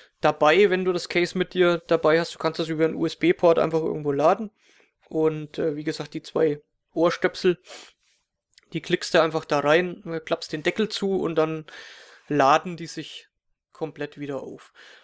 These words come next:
Ähm, das Pairing funktioniert super einfach. Du steckst dir die Teile ins Ohr und die haben einen Knopf oben drauf, also so einen Touch-Knopf, da drückst du einfach drauf und dann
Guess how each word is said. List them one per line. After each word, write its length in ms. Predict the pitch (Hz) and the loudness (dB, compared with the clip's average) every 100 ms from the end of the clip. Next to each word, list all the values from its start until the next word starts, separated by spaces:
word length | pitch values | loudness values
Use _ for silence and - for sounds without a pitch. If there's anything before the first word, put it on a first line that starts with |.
| _ _ _ _ | _ _ _ _
Ähm, 220 | - 156 | -4 -4
das 160 | 156 151 | -4 -8
Pairing 480 | - 165 208 240 226 | 0 2 6 4 2
funktioniert 560 | - 208 - 196 202 | -2 -6 -4 2 2
super 320 | 202 220 202 156 | 2 -2 2 2
einfach. 400 | 165 202 247 - | 2 2 -2 -2
Du 120 | 196 | -6
steckst 300 | - 196 - | -4 -4 2
dir 100 | 190 | 2
die 120 | 175 | 2
Teile 260 | - 165 160 | 2 4 4
ins 140 | 156 | 0
Ohr 240 | - 196 | 2 4
und 80 | 208 | 4
die 100 | 175 | 2
haben 180 | 170 175 | 0 0
einen 360 | - 170 185 170 | 2 2 2 0
Knopf 280 | - 190 | 0 0
oben 260 | - 190 202 | 0 0 0
drauf, 340 | 185 190 190 | 2 4 4
also 160 | - 160 | 0 0
so 120 | 156 | 0
einen 100 | 156 | -2
Touch-Knopf, 580 | - 185 - - 208 - | 0 -4 -4 -4 -4 -2
da 140 | - | -2
drückst 300 | 160 180 - | -2 -4 -4
du 100 | 170 | -2
einfach 200 | 175 156 | -2 -2
drauf 360 | 151 151 196 - | -2 0 0 0
und 100 | 165 | -2
dann 180 | 160 | -2